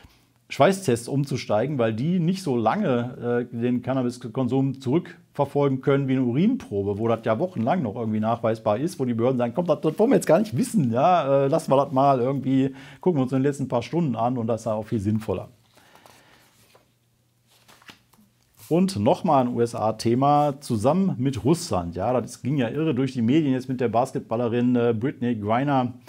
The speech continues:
in den letzten Wochen, die ja in Russland da verhaftet worden ist mit ihrem, äh, Cannabisöl, was sie da hatte. Ähm, ob nun medizinisch oder nicht, äh, legal gekauft sicherlich.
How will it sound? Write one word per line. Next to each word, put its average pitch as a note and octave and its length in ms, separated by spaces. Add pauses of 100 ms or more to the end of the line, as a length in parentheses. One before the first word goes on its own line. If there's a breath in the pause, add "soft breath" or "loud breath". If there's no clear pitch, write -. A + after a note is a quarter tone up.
(320 loud breath)
in A#2+ 60
den A#2+ 100
letzten A#2 360
Wochen, B2+ 440
die A2+ 120
ja A#2+ 120
in A#2 80
Russland A#2 640
da A2+ 120
verhaftet A#2 460
worden A#2 260
ist A#2+ 180
mit A2+ 100
ihrem, A2+ 400
äh, A2 40 (1200)
Cannabisöl, C3 680
was B2 160
sie A#2+ 80
da A2+ 120
hatte. A#2 300 (720 loud breath)
Ähm, A#2 360
ob A#2+ 140
nun C3 100
medizinisch C3 500
oder A#2 220
nicht, D3+ 300
äh, B2 300
legal A#2+ 460
gekauft C3 480
sicherlich. B2 580